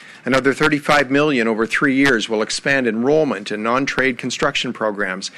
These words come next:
and training in the energy technology, business, and aviation sectors. We're strengthening Alberta's economy across all industries and creating opportunities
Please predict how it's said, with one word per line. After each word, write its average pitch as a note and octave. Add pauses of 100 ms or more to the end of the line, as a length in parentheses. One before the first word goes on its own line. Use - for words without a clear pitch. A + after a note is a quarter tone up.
(220)
and B2+
training E3
in D#3+
the D#3
energy D3+
technology, C#3+
business, B2+ (300)
and B2
aviation G#2
sectors. - (800)
We're B2
strengthening D3
Alberta's C#3
economy D#3
across D#3
all D3
industries D#3
and G#2+
creating C3+
opportunities C3